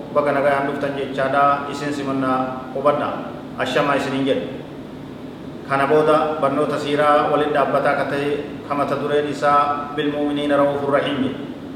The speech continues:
Qooda kudha jahaffaadhaa irra geenye jirraa, nu hordofa. أحداث السنة الثامنة من الهجرة. Waggaa saddeettaffaa hijiraadhaa maaltu argame? Maaltu ta'e? Maaltu hojjetame waan jedhu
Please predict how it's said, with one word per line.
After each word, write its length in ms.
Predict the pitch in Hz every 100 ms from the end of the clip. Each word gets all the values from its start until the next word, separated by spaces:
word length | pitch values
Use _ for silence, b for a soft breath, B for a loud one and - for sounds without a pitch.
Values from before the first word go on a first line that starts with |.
| - 139
Qooda 360 | 143 147 147 147 - - - -
kudha 160 | 147
jahaffaadhaa 560 | 143 135 143 151 143 143
irra 120 | 143
geenye 240 | 139 135 139 139
jirraa, 640 | 131 139 139 139 139 139 135
nu 80 | 139
hordofa. 340 | 131 139 113 - - - - - - - - - - - -
أحداث 680 | 135 - - 151 147 147 151 156 151 151
السنة 480 | 151 151 160 151 147 156
الثامنة 540 | 156 151 147 147 147 151 151
من 60 | 147
الهجرة. 340 | 135 135 123 - - - - - -
Waggaa 580 | 127 143 143 123 147 160
saddeettaffaa 1000 | 160 156 147 151 147 143 147 139 156 147
hijiraadhaa 720 | 151 156 147 151 151 151 - 127
maaltu 400 | 139 151 147 139
argame? 320 | 120 - - - - - - -
Maaltu 400 | 123 147 160 160 143
ta'e? 160 | 113 104 - - -
Maaltu 360 | 120 147 151 151
hojjetame 480 | 143 135 131 131 135
waan 240 | 147 147
jedhu 160 | 160